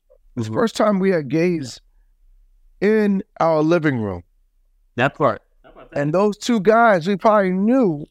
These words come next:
Speaker 1: at work, we probably knew in the streets, we probably had friends of our family that was like that. But it wasn't until they were inside of our home and they were doing, "Hated it," did you start laughing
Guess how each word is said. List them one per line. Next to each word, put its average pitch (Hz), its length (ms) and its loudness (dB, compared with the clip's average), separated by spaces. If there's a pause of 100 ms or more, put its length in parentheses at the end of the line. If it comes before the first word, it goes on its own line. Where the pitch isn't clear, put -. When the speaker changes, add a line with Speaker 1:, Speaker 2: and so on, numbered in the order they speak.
Speaker 1:
at 147 180 0
work, 127 300 -2 (100)
we 156 80 -4
probably 196 260 0
knew 233 260 2
in 190 80 -2
the 160 60 -2
streets, 147 440 -4
we 170 100 -6
probably 208 240 0
had 214 260 0 (140)
friends 190 500 0 (540)
of 151 120 0
our 160 140 0 (100)
family 165 360 0
that 139 120 -2
was 123 200 -6
like 165 300 -2
that. 120 200 -4 (300)
But 170 160 0
it 196 40 0
wasn't 262 260 0
until 202 260 0
they 180 100 2
were 160 220 -2 (180)
inside 180 680 0
of 143 120 -2
our 127 360 -2
home 131 560 -4 (500)
and 139 160 0
they 156 120 0
were 156 120 0
doing, 147 260 -2
"Hated 196 540 0
it," 180 380 0 (480)
did 156 240 0
you 196 120 0
start 180 400 0
laughing 156 840 -2